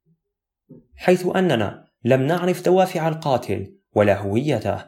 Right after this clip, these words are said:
وهو الأمر الذي لا بد على الأعمال من هذا النوع تقديمه في الختام. وعوضًا عن ذلك راحوا يطرحون نهاية تشويقية، بما يؤشر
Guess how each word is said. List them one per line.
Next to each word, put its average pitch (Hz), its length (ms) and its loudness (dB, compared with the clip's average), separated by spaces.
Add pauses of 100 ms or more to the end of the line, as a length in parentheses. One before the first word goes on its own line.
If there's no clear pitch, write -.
(320)
وهو 175 320 4
الأمر 190 440 -2 (300)
الذي 180 320 2
لا 185 140 4
بد 165 300 -2 (240)
على 160 220 2
الأعمال 180 560 0
من 180 140 0
هذا 165 240 -2
النوع 151 380 -2 (260)
تقديمه 120 680 0
في 113 160 -4
الختام. 120 540 -4 (1000)
وعوضًا 160 680 2 (220)
عن 107 240 0
ذلك 156 580 -2 (220)
راحوا 165 460 2
يطرحون 160 600 -2
نهاية 151 540 0
تشويقية، 151 840 -4 (420)
بما 196 300 2
يؤشر 196 680 0